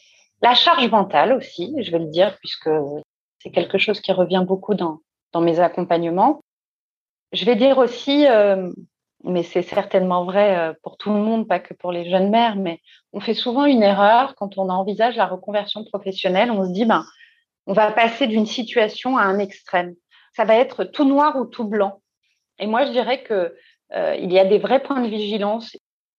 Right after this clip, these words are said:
Si on se lance dans un parcours de reconversion, il faut prendre le temps de bien mesurer les changements,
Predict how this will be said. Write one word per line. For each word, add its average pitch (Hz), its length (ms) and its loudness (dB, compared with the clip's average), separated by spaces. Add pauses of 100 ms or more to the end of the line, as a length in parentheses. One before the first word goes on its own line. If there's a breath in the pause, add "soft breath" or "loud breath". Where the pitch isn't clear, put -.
(120)
Si - 140 -8
on 262 80 0
se - 160 0
lance 240 340 4
dans 190 200 2
un 170 160 0
parcours 196 400 -4
de 208 80 -2
reconversion, 185 800 -6 (540)
il 208 100 -6
faut 226 140 0
prendre 277 380 4
le 233 220 4
temps 233 280 2
de 190 140 4
bien 170 280 0
mesurer 208 400 2
les 190 140 -2
changements, 170 560 -8